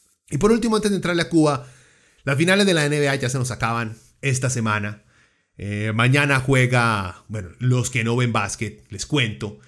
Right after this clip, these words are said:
Los Milwaukee Bucks están jugando contra los Phoenix Suns, este, en las finales de la N B A. Unas finales, honestamente, han estado muy buenos los partidos, pero siento yo que la gente no está viendo por el simple hecho que LeBron no está ahí, o que Kevin Durant y los Nets no llegaron ahí.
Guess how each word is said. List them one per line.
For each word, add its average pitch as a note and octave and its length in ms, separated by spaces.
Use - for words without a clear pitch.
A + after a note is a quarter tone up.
Los A2 120
Milwaukee C3+ 420
Bucks C3+ 220
están A#2+ 200
jugando B2 260
contra A2+ 220
los G2+ 100
Phoenix B2+ 260
Suns, A#2+ 380
este, G2+ 560
en A2 80
las G2+ 100
finales B2+ 300
de B2 80
la A#2 100
N A#2+ 140
B A#2 100
A. A2+ 320
Unas C3 320
finales, B2+ 380
honestamente, A#2+ 1000
han D3+ 120
estado D3+ 260
muy C#3+ 220
buenos A#2+ 260
los G#2 100
partidos, A2 500
pero C#3 760
siento A3+ 640
yo C#4 160
que C#4 100
la A3 80
gente F#3+ 240
no A#3+ 60
está A3+ 180
viendo A#3 180
por F#3+ 100
el C#3 60
simple F3+ 200
hecho A3 160
que E3+ 80
LeBron C3 320
no G3 80
está F3+ 160
ahí, D#3 380
o A#2+ 360
que A#2+ 280
Kevin D3 260
Durant D3 260
y D#3 60
los A#2+ 120
Nets C3 320
no B2+ 100
llegaron A#2 340
ahí. C#3+ 260